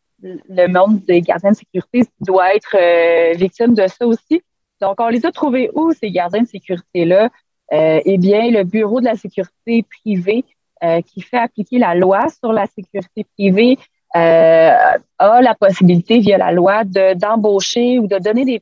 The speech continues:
permis temporaires à des a-, à des gardiens, à des agents de sécurité.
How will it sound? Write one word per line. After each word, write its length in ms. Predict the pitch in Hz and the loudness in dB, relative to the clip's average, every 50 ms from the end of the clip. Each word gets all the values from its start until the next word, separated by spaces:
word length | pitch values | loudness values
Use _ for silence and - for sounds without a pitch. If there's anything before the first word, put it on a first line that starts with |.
| _ - | _ -8
permis 480 | - 220 214 202 208 214 226 247 262 _ - | -8 -6 -6 -4 -4 -4 -4 -4 -6 _ -6
temporaires 800 | - 262 269 262 - 254 226 214 202 202 196 196 202 196 190 190 - | -6 -4 -4 -4 -2 -2 -4 -2 -2 -4 -4 -2 -2 -4 -4 -6 -6
à 120 | 175 175 | -6 -8
des 260 | 170 190 196 190 170 190 | -4 -4 -4 -4 -2 -4
a-, 260 | 170 - - 175 175 | -4 -2 -2 -4 -4
à 40 | 165 | -4
des 120 | 180 185 | -4 -4
gardiens, 400 | 175 190 160 - _ - 175 175 _ _ _ _ _ - | -4 -4 -4 -6 _ -12 -14 -14 _ _ _ _ _ -8
à 80 | 156 165 | -4 -2
des 200 | 170 170 170 175 | -2 0 0 0
agents 200 | 170 180 180 175 | 0 0 -2 -4
de 60 | - | -4
sécurité. 540 | _ _ - 175 156 _ _ - 160 143 | _ _ -18 -18 -18 _ _ -12 -12 -12